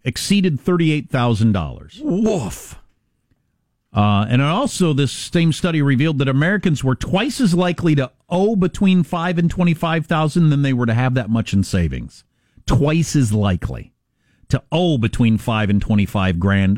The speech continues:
Speaker 1: than have that much in savings. That's, uh, that's, uh, that's a precipice, man. That's a w-, w-, not much of a downturn, not much of a, a huge thing happens in your life, and you're in big trouble.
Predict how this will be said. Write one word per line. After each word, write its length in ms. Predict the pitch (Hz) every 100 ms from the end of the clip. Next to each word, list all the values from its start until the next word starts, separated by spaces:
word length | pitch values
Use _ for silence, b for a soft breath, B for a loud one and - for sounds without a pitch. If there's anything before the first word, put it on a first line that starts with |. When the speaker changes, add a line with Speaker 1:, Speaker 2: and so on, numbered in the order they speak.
| 113
Speaker 1:
than 180 | 110 104
have 300 | 113 117 98
that 160 | 110
much 240 | 107 101 107
in 100 | 92
savings. 600 | - 90 71 64 62 - _ _ _ _ _ _ -
That's, 320 | 107 - -
uh, 540 | 175 170 160 160 156 156
that's, 400 | 170 - - 180
uh, 400 | 180 175 170 160
that's 220 | 156 170
a 60 | 190
precipice, 640 | - 226 - 147 104 -
man. 280 | 123 110 117
That's 220 | 120 131
a 280 | 156 135 120 b b -
w-, 380 | 98 117 123 120
w-, 60 | 127
not 320 | 120 170 190
much 200 | 196 -
of 80 | 180
a 60 |
downturn, 1080 | 156 180 202 214 202 208 208 208 202 202 196
not 180 | 175 185
much 200 | 180 -
of 100 | 175
a, 240 | 175 165 160
a 120 | 143
huge 400 | 139 190 202 160
thing 200 | - 196
happens 400 | 180 185 202 175
in 80 | 175
your 140 | 180 165
life, 260 | 170 185
and 100 | 147
you're 160 | 147 156
in 120 | 110
big 320 | 82 120 120
trouble. 380 | - 131 92 71